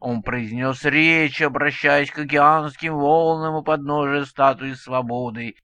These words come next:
и разорвал британский паспорт или то, что выдавал за него. После чего принялся публиковать злобную антибританскую пропаганду в газете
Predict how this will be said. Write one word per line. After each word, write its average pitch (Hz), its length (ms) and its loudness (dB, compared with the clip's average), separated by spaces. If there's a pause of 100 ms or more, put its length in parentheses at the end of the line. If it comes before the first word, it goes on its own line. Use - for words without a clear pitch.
и 285 180 4
разорвал 160 840 6
британский 131 1160 -8
паспорт 143 840 2
или 127 240 0
то, 107 240 -12
что - 220 -12
выдавал 143 540 -4
за 104 180 -14
него. - 400 -16
После 320 260 -6
чего 170 240 6
принялся 123 560 -2
публиковать 127 800 4
злобную 190 800 2
антибританскую 117 920 -6
пропаганду 196 1120 -2
в 117 180 -8
газете 160 920 2